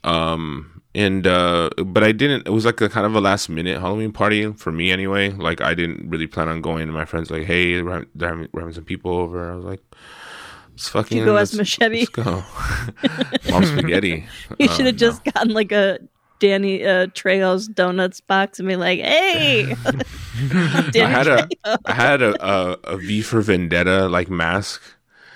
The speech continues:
Speaker 1: and then I had,
Speaker 2: Mm.
Speaker 1: like, my hoodie. So I had a fucking hoodie, and I just walked in, and I was
Speaker 2: Ralph
Speaker 1: like, "Yeah."
Speaker 2: Lauren.
Speaker 1: And then after, after, like, it was, it was just on my head the whole night. You know what I mean? Just, like,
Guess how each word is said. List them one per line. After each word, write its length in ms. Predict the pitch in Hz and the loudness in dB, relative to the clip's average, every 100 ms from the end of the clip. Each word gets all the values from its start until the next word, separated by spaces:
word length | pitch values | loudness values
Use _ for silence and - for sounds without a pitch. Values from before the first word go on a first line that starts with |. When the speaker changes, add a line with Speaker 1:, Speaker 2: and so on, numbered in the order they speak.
| - - - | -20 -20 -8
Speaker 1:
and 140 | 214 92 | -2 0
then 80 | 92 | 2
I 60 | |
had, 140 | 87 95 | 2 2
Speaker 2:
Mm. 40 | |
Speaker 1:
like, 200 | 92 - | 2 -2
my 160 | 90 82 | -4 -4
hoodie. 480 | 82 95 95 101 104 - | 0 0 2 -2 -4 -10
So 180 | - 85 | -4 -2
I 60 | |
had 120 | 82 87 | 0 0
a 40 | |
fucking 360 | - 87 78 78 | 0 -4 -2 -4
hoodie, 340 | 87 82 82 | -4 -2 -4
and 100 | 78 | -6
I 60 | 65 | -8
just 140 | 73 | -6
walked 280 | 90 80 78 | -4 -6 -6
in, 200 | 82 85 | -6 -4
and 80 | 80 | -4
I 20 | |
was 100 | 214 | -2
Speaker 2:
Ralph 320 | 202 147 160 | 0 0 -2
Speaker 1:
like, 120 | 196 190 | -2 0
"Yeah." 160 | - 180 | 0 -2
Speaker 2:
Lauren. 300 | 226 254 156 - | -2 -4 -6 -6
Speaker 1:
And 140 | 95 | 2
then 100 | 110 | 2
after, 640 | - 98 - 98 95 90 - | 2 -2 0 2 2 2 -4
after, 600 | 92 95 - 90 87 78 - | -6 -6 -4 -2 -2 -6 -12
like, 280 | - 80 85 | -14 -12 -12
it 60 | 80 | -12
was, 200 | 82 90 | -12 -14
it 100 | - | -12
was 100 | 87 | -10
just 140 | 85 85 | -8 -8
on 100 | 85 | -10
my 100 | 80 | -10
head 200 | 85 85 | -10 -12
the 100 | 82 | -10
whole 120 | 85 | -14
night. 280 | 80 80 85 | -14 -16 -16
You 80 | 80 | -16
know 80 | 87 | -16
what 100 | 82 | -16
I 40 | |
mean? 260 | 76 82 82 | -16 -14 -14
Just, 160 | 85 82 | -16 -14
like, 240 | 82 82 | -14 -14